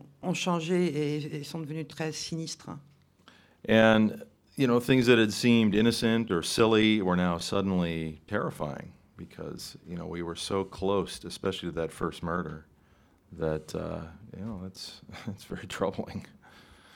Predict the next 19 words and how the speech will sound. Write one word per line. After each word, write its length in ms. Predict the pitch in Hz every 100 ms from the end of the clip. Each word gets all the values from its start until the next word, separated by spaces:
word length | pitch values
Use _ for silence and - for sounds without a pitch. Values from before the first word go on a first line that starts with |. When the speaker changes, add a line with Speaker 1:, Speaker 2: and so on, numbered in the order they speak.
| - _ _ _ _ _ _ _ _ - - - - -
Speaker 1:
Et 80 |
donc, 220 | 180 226 233
tout 100 | 240
ce 80 |
qui 100 | -
était, 360 | 220 214 214 208
euh, 240 | 190 185 175
à 160 | - 185
l'époque, 440 | 185 185 196 190
euh, 80 | 185
considéré 460 | 180 175 - 175 -
comme 160 | - 175
souvenir 320 | - 180 180
innocent 720 | 180 185 180 180 175 185 190
ou 120 | 190 180
même 180 | 165
un 120 | 170 165
petit 160 | -
peu, 560 | - 170 165 160 151